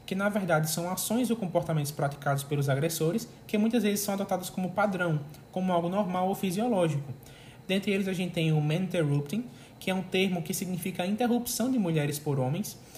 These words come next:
quando um homem se apropria de seu lugar de fala, no intuito de reduzir a participação em conversas e debates. O gaslighting é um termo em inglês que significa manipulação,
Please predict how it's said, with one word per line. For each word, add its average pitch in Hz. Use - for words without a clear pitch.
quando 202
um 208
homem 196
se 202
apropria 208
de 160
seu 170
lugar 156
de 151
fala, 127
no 170
intuito 180
de 175
reduzir 196
a 170
participação 165
em 185
conversas 165
e -
debates. 202
O 190
gaslighting 175
é 175
um 208
termo 190
em 160
inglês 135
que 214
significa 208
manipulação, 226